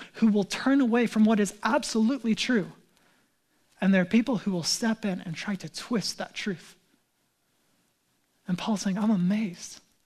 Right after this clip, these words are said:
I am amazed that this is happening. Why would this be happening? Uh, who gets to determine truth?"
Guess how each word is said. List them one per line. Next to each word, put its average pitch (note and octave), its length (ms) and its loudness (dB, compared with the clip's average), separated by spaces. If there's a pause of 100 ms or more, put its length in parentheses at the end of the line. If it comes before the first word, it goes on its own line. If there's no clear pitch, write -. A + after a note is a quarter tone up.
(300)
I A3 100 -2
am G#3+ 120 4
amazed F#3 580 0
that G3+ 120 -14
this G3 140 -6
is - 80 -8
happening. - 420 -12 (580)
Why G3+ 300 -4 (280)
would G#3+ 100 -4
this G#3 120 -4
be G3+ 120 -4
happening? F#3+ 420 -4 (260)
Uh, F#3 60 0
who - 280 -2
gets A3+ 260 -2
to F#3+ 100 -8
determine G3 380 0
truth?" - 420 -4